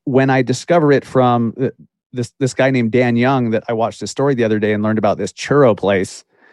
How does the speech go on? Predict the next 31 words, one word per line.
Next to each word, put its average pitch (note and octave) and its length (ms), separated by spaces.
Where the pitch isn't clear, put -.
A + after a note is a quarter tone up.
in A2+ 100
Sugar A2+ 300
House, G#2+ 240
Utah. F#2+ 420
And A#2 200
we A#2+ 80
went A#2+ 260
later A#2+ 260
that A2+ 160
afternoon. A2 760
Um, G#2+ 280
I'm B2 180
like, A2+ 220
"Well, A#2 180
I C3 80
can't E3+ 320
help E3 220
but D3 120
think D3 180
of A2 160
Dan C3+ 440
as, A#2 280
like, A2+ 300
he, C3 420
he's B2+ 220
somewhat G3+ 460
of E3 80
an E3 120
expert D3 400
on B2+ 200
the B2 120